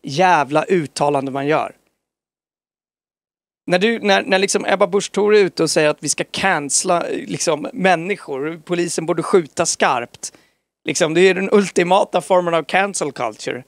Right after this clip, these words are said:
Jag menar, sorry om att vi, människor som har lite, med, med lite demokratiska nerver i sig själv tycker det låter som en fett korkad lösning.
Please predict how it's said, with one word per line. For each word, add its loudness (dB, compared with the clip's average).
Jag -6
menar, 6
sorry 4
om 2
att 2
vi, -4
människor 0
som -4
har 2
lite, -2
med, -4
med 0
lite -4
demokratiska 0
nerver 2
i 0
sig -6
själv 0
tycker 0
det 0
låter 2
som -2
en -4
fett -6
korkad 0
lösning. 0